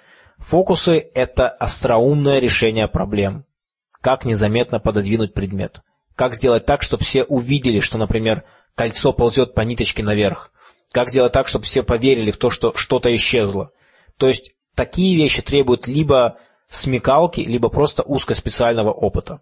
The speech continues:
И в том-то и дело, что ниточку так просто не увидишь, как не вглядывайся. Это от того, что физик вглядывается и пытается найти ниточку, не значит, что этого достаточно. В этом-то и искусство фокусов.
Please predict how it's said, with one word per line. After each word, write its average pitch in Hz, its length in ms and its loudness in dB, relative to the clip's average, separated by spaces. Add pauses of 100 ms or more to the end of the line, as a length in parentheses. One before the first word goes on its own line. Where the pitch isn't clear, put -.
(140)
И 151 180 0
в - 60 -8
том-то 185 260 2
и 170 80 6
дело, 156 260 4
что 120 200 -2
ниточку 165 480 2
так - 160 -2
просто 151 260 0
не 117 140 -2
увидишь, 117 340 -2
как - 220 -4
не 120 80 -4
вглядывайся. 110 760 -2
Это 127 420 2
от - 240 -10
того, 143 180 0
что 139 160 -4
физик 196 380 -2
вглядывается 113 680 0
и - 160 -12
пытается 127 440 0
найти 120 220 -4
ниточку, 113 440 -4
не 120 80 -2
значит, 147 320 -2
что - 140 -2
этого 135 280 0
достаточно. 113 720 -4 (300)
В 123 80 0
этом-то 160 320 2
и 147 100 6
искусство 143 480 0
фокусов. - 540 -2